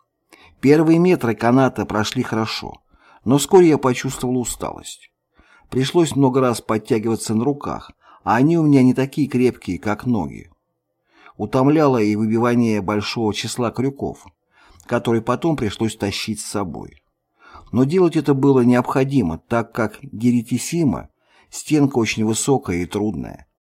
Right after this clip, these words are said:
Уже после первой четверти трассы мне казалось, что дальше карабкаться не смогу. Руки болели, ладони стёрты в кровь. Но пути назад не было.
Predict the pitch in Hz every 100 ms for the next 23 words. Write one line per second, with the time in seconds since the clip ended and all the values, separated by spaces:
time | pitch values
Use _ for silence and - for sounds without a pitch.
0 | _ _ _ _ 85 98 107 131 131 123
1 | - 120 - 120 - 123 117 113 - -
2 | - 127 - 95 107 - 113 113 - -
3 | 90 120 131 127 143 139 98 - 90 90
4 | 107 92 - 98 98 - - - 95 87
5 | - 92 73 50 - _ _ _ _ _
6 | - - - 151 139 131 131 143 160 123
7 | 85 101 107 123 113 98 - 113 104 104
8 | - - 80 - - _ _ _ _ _
9 | _ 90 123 151 147 170 156 127 139 139
10 | 151 120 69 62 -